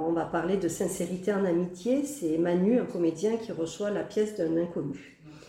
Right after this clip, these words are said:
Il invite son ami Thibaut à faire une lecture de cette pièce et ils sont en désaccord total sur l'intérêt de la pièce. Euh, Manu la trouve pas si mal que ça, et Thibault la trouve désintéré-, euh, pas du tout intéressante, jusqu'à ce que l'auteur arrive,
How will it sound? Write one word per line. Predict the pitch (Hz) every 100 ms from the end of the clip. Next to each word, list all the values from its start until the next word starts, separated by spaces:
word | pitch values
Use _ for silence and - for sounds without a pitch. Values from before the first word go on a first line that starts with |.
| - - 185
Il | 180
invite | 175 165 220
son | - 175
ami | 165 175
Thibaut | - 170 147 160 208 196
à |
faire | 151 185
une | 185 165
lecture | 151 147 - 170
de |
cette | 143 160 - -
pièce | 202 254 254 - - - - -
et | 175 170 160
ils | 151
sont | 190
en | 170 143 -
désaccord | 151 151 147 - 156 - - _ - 208
total | - - 196 - 165
sur | 165 170
l'intérêt | 160 156 165
de | 175
la | 156 147
pièce. | - 202 226 - 233
Euh, | 185 160
Manu | 165 170 170 185
la | 175 156
trouve | - 175 156
pas | - 190
si | - 180
mal | 165 165
que | 165
ça, | - 202 269 - - - -
et | 170
Thibault | - 156 175 196
la | 160
trouve | - 196 175 160
désintéré-, | 160 170 165 170 151 165
euh, | 165 160 160 156 - - -
pas | 196
du | 190
tout | 185 190
intéressante, | 180 180 165 - 196 214 214 180
jusqu'à | 151 180 - 202
ce | 196
que | -
l'auteur | 160 165 180 165
arrive, | 160 208